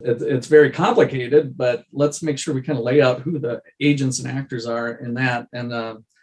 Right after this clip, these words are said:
my faith question, love thy neighbor. Uh, do, don't we have a Christian duty to go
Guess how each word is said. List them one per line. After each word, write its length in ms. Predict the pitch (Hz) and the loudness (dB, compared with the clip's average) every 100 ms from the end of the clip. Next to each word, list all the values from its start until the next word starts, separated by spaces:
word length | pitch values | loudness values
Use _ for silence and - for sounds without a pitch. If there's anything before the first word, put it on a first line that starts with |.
| _ _ _ | _ _ _
my 140 | 139 | 0
faith 320 | 139 240 240 - | 6 6 6 4
question, 420 | 147 147 156 143 | 4 4 2 4
love 220 | 156 180 | 4 4
thy 140 | 160 | 2
neighbor. 520 | 147 147 190 139 127 127 | 2 4 2 0 -2 -2
Uh, 120 | 123 | -2
do, 240 | 120 135 | -2 -2
don't 160 | 139 151 | 2 2
we 80 | 160 | 4
have 120 | 156 | 2
a 60 | 135 | -2
Christian 480 | - - - 131 | -6 -6 0 0
duty 440 | 117 127 226 139 117 | 2 2 4 2 0
to 160 | - 113 | -6 -2
go 560 | 127 120 120 117 110 | 0 2 4 4 2